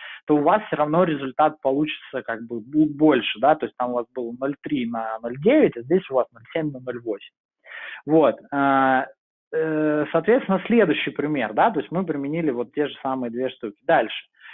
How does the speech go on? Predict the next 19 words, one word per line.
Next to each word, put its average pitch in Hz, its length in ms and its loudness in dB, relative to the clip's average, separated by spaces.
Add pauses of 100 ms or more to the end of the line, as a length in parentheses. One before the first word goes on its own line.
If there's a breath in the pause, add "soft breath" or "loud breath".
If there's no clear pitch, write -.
(220 loud breath)
Э, 135 400 0
я 196 320 2 (440)
сначала 196 200 2
написал 175 320 0
тестирование, 180 640 0
а 131 40 -6
потом 170 280 -2
заменил 160 360 -2
на 160 380 0
Q 180 260 -2
A. 120 280 2 (420)
Э, 135 100 -14
ну, 170 260 -4
то 143 120 -12
есть 127 180 -10
это 131 160 -14
какой-то 147 460 -2
контроль 131 540 0
качества. 107 720 -4